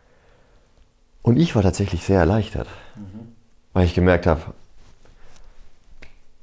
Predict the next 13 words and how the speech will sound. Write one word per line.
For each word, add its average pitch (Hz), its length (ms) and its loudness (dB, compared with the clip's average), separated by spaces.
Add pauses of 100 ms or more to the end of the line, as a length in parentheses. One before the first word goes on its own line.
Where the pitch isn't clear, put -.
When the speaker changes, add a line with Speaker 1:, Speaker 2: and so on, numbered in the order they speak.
(800)
Speaker 1:
ist 101 100 2
ja 127 80 6
gar 82 180 6
nicht 78 120 2
so 82 80 -6
schlimm. 78 260 0 (560)
Speaker 2:
Hast 110 160 -8
du 113 40 -4
dich 110 160 -4
verrückt 123 340 0
machen 95 260 -2
lassen? 90 300 -2
Speaker 1:
Ja, 92 120 6